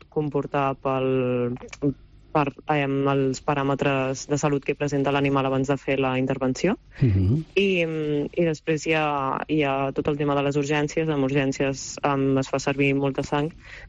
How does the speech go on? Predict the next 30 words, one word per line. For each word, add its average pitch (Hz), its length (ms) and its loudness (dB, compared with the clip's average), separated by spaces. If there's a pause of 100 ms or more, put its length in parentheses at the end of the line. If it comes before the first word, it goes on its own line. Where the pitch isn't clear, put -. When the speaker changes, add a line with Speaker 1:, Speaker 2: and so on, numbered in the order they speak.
(140)
Speaker 1:
em, 143 260 2
per 139 120 -2
animals 139 380 0
que 139 200 0
arriben 131 320 0
molt 127 180 -2
crítics 131 380 -2
a, 127 400 0
als 135 260 0
hospitals 147 580 -2 (480)
o, 135 440 0 (760)
o 131 340 2
animals 127 480 2
que, 131 560 0
que - 80 -2
han 131 100 2
tingut 131 300 0
accidents 139 400 0
greus 151 300 0
i 156 40 2
han 127 80 0
perdut 131 240 2
Speaker 2:
Sí. 135 60 0
Speaker 1:
molta 127 200 -2
sang. - 260 -4 (260)
Speaker 2:
Mm, 104 240 4
molt 82 160 4
bé. 87 60 2 (420)
I, 107 140 6 (180)
escolta, 120 260 2